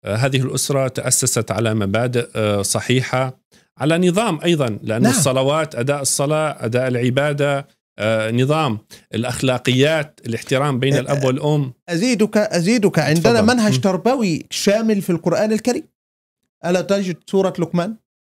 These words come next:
Speaker 2: "وإذ قال لقمان لابنه وهو يعظه يا بني لا تشرك بالله إن الشرك
Speaker 1: نعم.
Speaker 2: لظلم عظيم". أول شيء بناء العقيدة عند الأولاد، بناء العقيدة عند الأطفال. هذه الأسرة لابد أن تكون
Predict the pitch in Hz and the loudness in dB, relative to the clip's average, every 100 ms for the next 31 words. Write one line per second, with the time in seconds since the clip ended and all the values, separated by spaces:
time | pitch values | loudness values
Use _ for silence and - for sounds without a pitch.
0 | _ _ _ _ _ _ _ _ _ _ | _ _ _ _ _ _ _ _ _ _
1 | 156 143 - 180 180 165 156 156 156 160 | -2 -2 0 0 2 0 2 2 2 2
2 | 151 143 139 147 151 139 131 143 135 120 | 2 2 2 2 2 4 2 2 2 0
3 | 120 127 135 131 131 127 131 147 160 180 | 0 2 4 4 4 2 4 4 2 -2
4 | _ _ _ _ _ _ _ 131 127 151 | _ _ _ _ _ _ _ -4 0 0
5 | - 117 113 _ 107 101 104 101 _ _ | -2 -6 -8 _ -6 -4 -4 -8 _ _
6 | _ _ _ - 156 135 - 143 101 120 | _ _ _ -4 2 2 2 0 2 -2
7 | 107 117 104 107 - - - 269 254 233 | -2 -2 -4 -8 -10 -12 -2 -2 0 -4
8 | 196 - 247 226 _ _ _ 151 202 240 | -4 -4 -6 -6 _ _ _ 0 2 0
9 | 185 160 208 185 156 160 143 131 110 101 | -2 -2 -2 -2 0 -2 -2 -4 -10 -12
10 | _ _ _ _ _ _ 175 240 214 - | _ _ _ _ _ _ 0 2 0 0
11 | 233 202 202 185 165 - 127 _ _ _ | 0 0 -2 -4 -6 -12 -18 _ _ _
12 | _ _ _ _ _ _ _ - 262 233 | _ _ _ _ _ _ _ -2 -2 2
13 | 226 226 285 - 262 247 226 233 - 185 | 0 0 0 2 2 2 2 0 -4 -2
14 | 214 208 196 262 | -2 -4 -4 -2